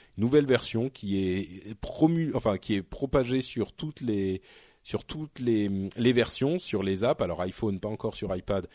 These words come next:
mais j'imagine, euh, déjà sur, euh, sur, euh, Android et sur le site aussi. Bref, une nouvelle version. Regardez si vous êtes sur Twitter, vous connaissez sûrement déjà ça.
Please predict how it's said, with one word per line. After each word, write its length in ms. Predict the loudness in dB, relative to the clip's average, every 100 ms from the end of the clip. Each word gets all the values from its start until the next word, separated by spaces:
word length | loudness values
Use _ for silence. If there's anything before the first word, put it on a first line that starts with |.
| -14
mais 80 | -8
j'imagine, 540 | -4 -2 -2 -2 -2 -4
euh, 140 | -6
déjà 320 | -4 -2 -2
sur, 320 | -4 -8 -10 -8
euh, 180 | -8 -10
sur, 340 | -12 -12 -10 -8
euh, 120 | -10 -12 -14 -18 -18 -12
Android 300 | -8 0 2 2 0 -2 -12 -20 _
et 120 | 4
sur 240 | 4 2 2
le 80 |
site 240 | 0 -2 -4
aussi. 300 | -4 -4 -4
Bref, 320 | -2 -2 -6 _
une 100 | -8
nouvelle 220 | -2 -2
version. 380 | -2 -6 -4 -2
Regardez 380 | 0 -2 -2 -4
si 160 | -6 -8
vous 100 | -8
êtes 120 | -4
sur 140 | -6
Twitter, 240 | -6 -4 -4
vous 100 | -4
connaissez 380 | -6 -6 -4 -6
sûrement 320 | -6 -6 -6
déjà 240 | -8 -10
ça. 240 | -8 -6